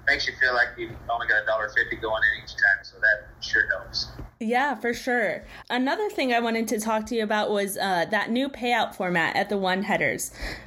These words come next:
Speaker 2: What?
Speaker 1: Yeah.
Speaker 2: Yeah, what are
Speaker 1: Yeah,
Speaker 2: your guys'
Speaker 1: that's
Speaker 2: thoughts?
Speaker 1: what you're doing. Oh, I mean, I think it needed to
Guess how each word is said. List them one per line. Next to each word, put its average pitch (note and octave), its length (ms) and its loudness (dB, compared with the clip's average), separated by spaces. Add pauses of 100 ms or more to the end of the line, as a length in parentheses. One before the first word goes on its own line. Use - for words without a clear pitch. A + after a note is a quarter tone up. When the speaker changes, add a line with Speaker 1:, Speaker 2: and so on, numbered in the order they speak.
Speaker 2:
What? A3+ 360 0
Speaker 1:
Yeah. - 80 2 (300)
Speaker 2:
Yeah, G#3+ 300 2
what B3 180 0
are E4+ 40 6
Speaker 1:
Yeah, F4+ 60 2
Speaker 2:
your D4+ 100 0
guys' B3 140 0
Speaker 1:
that's A#3 160 -4
Speaker 2:
thoughts? B3+ 320 0
Speaker 1:
what - 240 -4
you're C5 220 2
doing. - 680 -14
Oh, B3 320 2
I G#3+ 60 -2
mean, G#3+ 160 0
I - 140 2
think A3+ 160 -2
it - 120 -6
needed - 220 2
to - 120 0